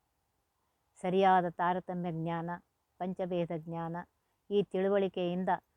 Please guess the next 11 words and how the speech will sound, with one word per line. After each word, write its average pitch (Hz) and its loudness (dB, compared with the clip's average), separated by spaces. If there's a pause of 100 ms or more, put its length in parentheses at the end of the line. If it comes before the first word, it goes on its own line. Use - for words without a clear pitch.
(200)
ಮತ್ತು 202 -6
ಹರಿಗುರುಗಳಲ್ಲಿ 185 0 (480)
ತಾರತಮ್ಯ 185 0 (760)
ಭಾವವೆಂಬ 185 -2 (200)
ಭಕ್ತಿ 214 -2
ವಿಶೇಷಗಳಿಂದ 185 0 (720)
ಪರಮಾತ್ಮನೇ 190 -2 (180)
ಸರ್ವೋತ್ತಮ, 185 -2 (280)
ಹರಿಯೇ 185 0 (120)
ಸರ್ವೋತ್ತಮ 180 -4 (300)
ಅನ್ನುವಂತಹ 170 -8